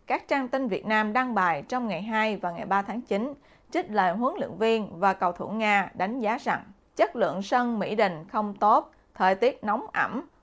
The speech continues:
và đội Việt Nam không có tên tuổi. Quý vị và các bạn đang xem chương trình trực tiếp của Kim Vũ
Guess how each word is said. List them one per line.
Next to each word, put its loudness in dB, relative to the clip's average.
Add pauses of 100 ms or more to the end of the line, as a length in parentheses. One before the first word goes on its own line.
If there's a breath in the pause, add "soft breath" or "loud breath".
và 6
đội 4
Việt -10
Nam 0
không 0
có 0
tên -4
tuổi. -2 (440)
Quý 0
vị 2
và -2
các -6
bạn 0
đang 2
xem 0
chương -4
trình -4
trực -6
tiếp 2
của 2
Kim -2
Vũ 0